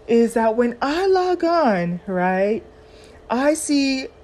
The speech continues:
troll comments with zero likes, zero comments, zero engagement. And that's what I'm gonna be celebrating from now on. So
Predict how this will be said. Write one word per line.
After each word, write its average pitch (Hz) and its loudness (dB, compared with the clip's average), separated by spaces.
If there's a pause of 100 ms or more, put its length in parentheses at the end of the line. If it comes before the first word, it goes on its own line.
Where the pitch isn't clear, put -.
(240)
troll 269 2
comments 233 0
with 202 -2
zero 262 0
likes, 240 -2
zero 226 -2
comments, 220 2
zero 247 0
engagement. 185 -2 (720)
And 233 2 (100)
that's 330 -2
what 330 0
I'm 285 -2
gonna 269 -2
be 233 -4
celebrating 202 -2
from 202 -4
now 185 0
on. 185 0
So 185 2